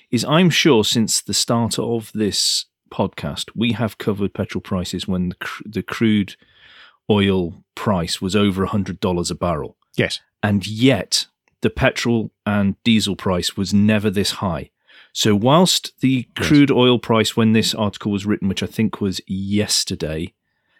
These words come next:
Speaker 1: yeah, it was
Speaker 2: Yeah,
Speaker 1: yesterday,
Speaker 2: just the other day.
Speaker 1: and the prices were taken over the weekend, so they're po-, probably out of date already.
Speaker 2: Mm-hmm.
Speaker 1: But the,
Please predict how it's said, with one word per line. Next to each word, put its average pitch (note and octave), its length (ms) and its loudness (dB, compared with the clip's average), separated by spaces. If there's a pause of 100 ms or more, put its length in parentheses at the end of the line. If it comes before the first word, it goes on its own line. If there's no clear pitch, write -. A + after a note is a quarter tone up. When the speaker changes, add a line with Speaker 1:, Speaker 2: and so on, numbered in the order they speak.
Speaker 1:
yeah, F2+ 140 0
it - 80 0
was G#2+ 160 2
Speaker 2:
Yeah, G#2+ 60 4
Speaker 1:
yesterday, F2 360 0
Speaker 2:
just - 160 -8
the E2 140 -8
other D#2+ 140 -8
day. F#2 60 -4
Speaker 1:
and G#2+ 80 0
the G#2 60 -2
prices G#2 380 0
were G2+ 60 -4
taken G2 340 0
over F#2+ 160 0
the G2+ 80 -8
weekend, F#2 420 -2
so F#2+ 220 0 (180)
they're D3 160 4
po-, - 240 -2
probably A2 420 2
out A2+ 200 0
of F#2+ 40 -4
date G#2 220 2
already. G2 480 0 (340)
Speaker 2:
Mm-hmm. C#3+ 540 -2
Speaker 1:
But C3 180 2 (300)
the, B2+ 300 4